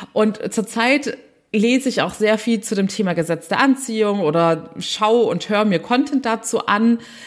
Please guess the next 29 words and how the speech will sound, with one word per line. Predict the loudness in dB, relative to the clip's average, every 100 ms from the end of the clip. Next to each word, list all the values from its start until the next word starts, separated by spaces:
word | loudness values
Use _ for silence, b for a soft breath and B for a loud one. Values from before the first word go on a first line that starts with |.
| -20 B _
weil | 0 2 2
ich | 0 -2
bei | 0
allen | 2 2 2
Sachen | 0 0 0
ja |
immer | 0 0 2 2 2
möglichst | 0 0 -2 -4
viele | -2 -2 -2
Quellen | -2 0 2 2
beziehe, | 0 -2 0 0
um | 0
da | 0
so | 2 2
meinen | 0
persönlichen | 0 0 2 2 0 -4
Weg | -4 -4
zu | -6
finden, | -4 -2 -2 0 -2
woran | 0 0 0
ich | -2 -4
glaube | -4 -2 0 -2
und | -2
was | -4
für | -4
mich | -6 -4
persönlich | -4 -4 -6 -6
funktioniert. | -10 -6 -4 -2 -2 -8 -14 B B B B B -4
Und | 0 2 0